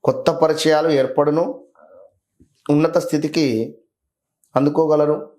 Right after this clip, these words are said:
వాహనముల ద్వారా కొన్ని నష్టములు ఉన్నాయి ఇక్కడ. అంటే వాహనముల ద్వారా నష్టాలు అన్నప్పుడు ఈ యొక్క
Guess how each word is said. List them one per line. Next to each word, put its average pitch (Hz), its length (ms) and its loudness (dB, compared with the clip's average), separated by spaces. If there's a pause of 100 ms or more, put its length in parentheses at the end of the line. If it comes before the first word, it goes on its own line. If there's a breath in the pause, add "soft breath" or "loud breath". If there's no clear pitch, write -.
(300)
వాహనముల 170 880 0
ద్వారా 147 420 2
కొన్ని 143 280 -4
నష్టములు 143 460 -2
ఉన్నాయి 123 220 -4
ఇక్కడ. 107 280 -12 (500)
అంటే 185 240 2 (2250)
వాహనముల 175 640 2
ద్వారా 160 260 2
నష్టాలు 160 440 2
అన్నప్పుడు 151 540 -2 (1800)
ఈ 139 80 6
యొక్క 143 220 4